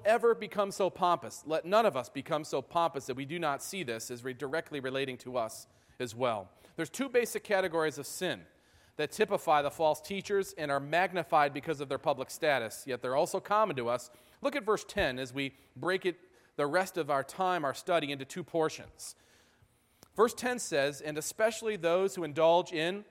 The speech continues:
first, lust of defiling passion, secondly, and they despise authority." I would like to separate those two and,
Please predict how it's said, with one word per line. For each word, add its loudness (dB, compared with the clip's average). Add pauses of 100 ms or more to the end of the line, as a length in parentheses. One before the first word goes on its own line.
(260)
first, 0
lust 4
of 2
defiling 2
passion, 0 (320)
secondly, 0 (240)
and -8
they 0
despise 4
authority." 2 (360)
I 2
would 4
like 0
to -8
separate 2
those -2
two -4
and, -4